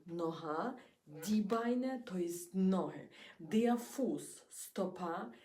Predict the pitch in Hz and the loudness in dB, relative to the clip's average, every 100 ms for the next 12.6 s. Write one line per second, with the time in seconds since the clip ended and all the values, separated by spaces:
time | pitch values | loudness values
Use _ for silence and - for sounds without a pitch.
0 | _ 151 151 220 - - - - 262 247 | _ -12 0 0 0 -10 -10 -2 0 2
1 | 226 - 175 120 117 - - 160 151 151 | 2 2 0 0 -2 -12 -8 -2 -2 -2
2 | - - 202 170 - 143 147 - - - | -8 -8 -4 -4 -6 -12 -14 -20 -20 -20
3 | 165 180 185 - - - 196 143 - - | -4 0 0 -4 -8 -4 -4 -4 -8 -20
4 | - _ - - 170 160 - - 240 302 | -20 _ -16 -6 -4 -4 -6 -8 -6 -8
5 | - - _ 160 165 175 151 147 165 165 | -12 -20 _ -4 0 2 0 -4 -4 -6
6 | - 175 180 214 240 226 _ - 165 139 | -8 -4 -2 -2 -4 -10 _ -8 -2 0
7 | 139 - - - - - - - 277 214 | -2 -8 -10 -14 -16 -16 2 8 10 10
8 | 208 196 185 175 170 170 165 - 131 143 | 8 8 4 2 0 -2 -6 -8 -6 -6
9 | - - - - - - - - 320 359 | -6 -10 -16 -20 -20 -20 -12 4 6 6
10 | - - - 247 202 208 240 - - - | 2 -4 -4 0 0 0 -4 -12 -16 -2
11 | 240 233 - - - - - 196 - - | 0 0 -2 -14 -12 -8 0 0 0 -6
12 | 131 143 - 180 165 147 | -10 -8 -6 -4 -2 -4